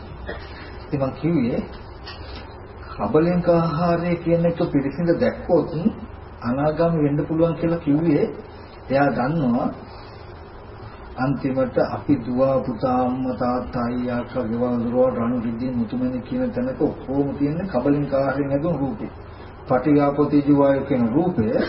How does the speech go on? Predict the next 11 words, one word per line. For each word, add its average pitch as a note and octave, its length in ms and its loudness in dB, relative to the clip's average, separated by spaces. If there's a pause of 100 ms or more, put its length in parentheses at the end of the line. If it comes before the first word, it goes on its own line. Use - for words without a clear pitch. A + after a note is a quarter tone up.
(560)
ඔය E3 260 6
රූපේ E3 380 4
පිරිසිඳ D#3 400 2
නොදන්නාකම E3 720 4
නිසා F3+ 260 2
අපේ F#3 280 0
මනසේ F#3 540 2
ආශ්‍රය D#3 460 2
යෙදිලා, A2 440 -2 (460)
කාමයේ D#3 460 2
යෙදිලා. G#2 440 -4